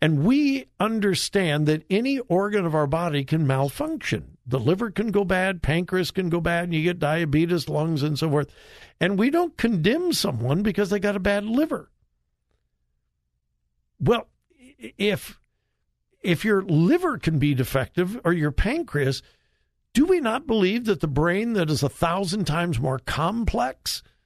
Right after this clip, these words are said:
than any other organ in your body could have deficiencies or defects and may need medical intervention? So I think my position on depression is clear.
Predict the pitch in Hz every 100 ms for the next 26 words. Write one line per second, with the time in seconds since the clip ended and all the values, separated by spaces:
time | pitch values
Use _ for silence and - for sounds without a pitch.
0 | _ 156 165 220 240 202 190 196 185 196
1 | 180 165 139 123 123 139 202 285 311 _
2 | _ _ _ _ _ _ _ 160 156 165
3 | 202 190 - _ _ - 117 - 233 -
4 | 269 220 - 262 269 208 202 147 131 123
5 | - 247 247 - - - _ _ - 143
6 | 139 202 240 226 180 156 208 226 208 180
7 | 156 120 196 277 - 311 320 _ _ _
8 | _ _ _ _ _ _ _ _ _ _
9 | _ _ _ _ _ - 226 214 - 156
10 | 180 - - 302 269 208 190 175 147 208
11 | 214 165 160 151 147 165 143 156 127 120
12 | - 151 113 92